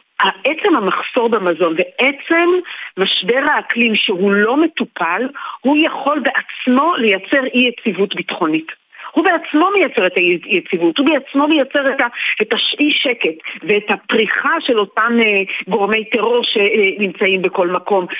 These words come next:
ויכולים ככה להרים את הראש. ופה יש לנו הזדמנות לשלב את הדברים, לשלב את הצורך שלנו בלייצר ציר שהוא ציר, אה, אה,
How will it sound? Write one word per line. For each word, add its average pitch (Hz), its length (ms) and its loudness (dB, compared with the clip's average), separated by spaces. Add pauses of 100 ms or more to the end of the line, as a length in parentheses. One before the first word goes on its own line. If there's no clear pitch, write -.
ויכולים 240 560 2
ככה 214 280 -2
להרים 190 360 2
את 185 120 0
הראש. 160 360 0 (640)
ופה 440 340 0 (160)
יש 320 260 2
לנו 311 140 4
הזדמנות 226 720 2 (680)
לשלב 247 760 0
את 339 120 0
הדברים, 165 460 0
לשלב 220 600 2
את 220 140 -4
הצורך 320 680 -2
שלנו 170 540 0 (420)
בלייצר 208 760 0 (180)
ציר 240 280 2
שהוא 175 240 -2 (140)
ציר, 190 300 2 (360)
אה, 185 60 0
אה, 165 760 2